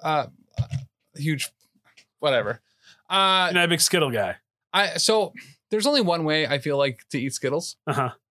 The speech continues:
Speaker 1: And that is to slowly chew them and just build a wad in the side of your mouth.
Speaker 2: That's fucking gross.
Speaker 1: Um, and then you switch that to the other side. And then you get that, like, peeling off a really old Band-Aid feeling on the inside of your cheek
Speaker 2: Yeah, like,
Speaker 1: where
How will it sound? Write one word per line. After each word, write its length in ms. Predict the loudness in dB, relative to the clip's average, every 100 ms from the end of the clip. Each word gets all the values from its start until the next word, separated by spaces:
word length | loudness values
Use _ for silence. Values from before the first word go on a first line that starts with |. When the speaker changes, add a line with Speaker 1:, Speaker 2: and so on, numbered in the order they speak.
| _ _ -6
Speaker 1:
And 140 | 0
that 120 | 2 2
is 200 | 0 -2
to 360 | 0 0 -2
slowly 840 | 0 0 -2 -2 0 0 0 -2 -4
chew 280 | -4 -2 -2
them 300 | 0 -2 -4
and 180 | -6 -4
just 260 | -2 -4 -4
build 220 | -2 -2
a 60 | -2
wad 540 | -2 -2 0 0 0
in 120 | -2
the 60 | -4
side 260 | -2 -2 -2
of 40 |
your 120 | -2
mouth. 320 | 0 0 -2 -2
Speaker 2:
That's 240 | -4 -2
fucking 400 | -6 -6 -6 -6
gross. 580 | -8 -8 -10 -10 -12 -12 _ _ _ _ _
Speaker 1:
Um, 320 | -4 -2 -2 -2
and 260 | -2 -2 0
then 400 | 0 2 0 -2
you 160 | -4
switch 640 | -2 -2 -2 -2 -2 -4 -8 -2
that 240 | -2 -2
to 60 | -4
the 140 | -4
other 180 | -2 -2
side. 440 | -2 -2 -2 -4 -8 _ _ _ _ -4
And 100 | 0
then 120 | 0
you 80 | 0
get 160 | -2
that, 160 | -2 -2
like, 240 | -2 -4 -8
peeling 320 | -6 -2 0
off 180 | 0 0
a 80 |
really 320 | 0 0 -2 -2
old 320 | -2 -4 -4
Band-Aid 480 | -4 -2 -2 -2 -4
feeling 320 | -4 -2 -2
on 100 | 0
the 80 | -2
inside 260 | -2 0 0
of 60 |
your 100 | -2
cheek 180 | -2 0
Speaker 2:
Yeah, 120 | 2 2
like, 140 |
Speaker 1:
where 20 | 0